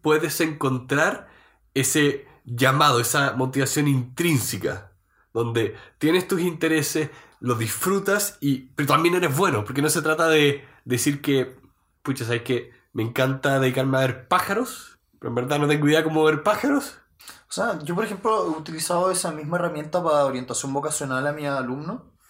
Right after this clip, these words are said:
Speaker 2: Y muchas veces les digo, "Tienes que encontrar la intersección entre estas ideas", y no es suficiente que, por ejemplo, te guste mucho se-, pintar,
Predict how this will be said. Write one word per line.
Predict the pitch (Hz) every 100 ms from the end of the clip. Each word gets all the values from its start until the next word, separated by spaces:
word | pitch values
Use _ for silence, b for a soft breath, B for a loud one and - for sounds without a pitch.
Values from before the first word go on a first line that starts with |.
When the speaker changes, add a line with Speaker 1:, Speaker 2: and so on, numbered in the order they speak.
| b
Speaker 2:
Y | 147
muchas | 170 196
veces | - 208
les | 175
digo, | 190 196
"Tienes | 202 208
que | -
encontrar | 190 175 175 180
la | 180
intersección | 180 175 165 131 - 139
entre | 123 113 113
estas | - 120 117
ideas", | 107 104 123 -
y | 123 120 _ b b b b b b -
no | 143 165
es | 208
suficiente | - 220 220 185 202 196 190 196
que, | 175
por | 156
ejemplo, | 143 160 165 165
te | 156
guste | 147 170 180
mucho | 165 175 170 170
se-, | - 160
pintar, | - 143 143 151 202 -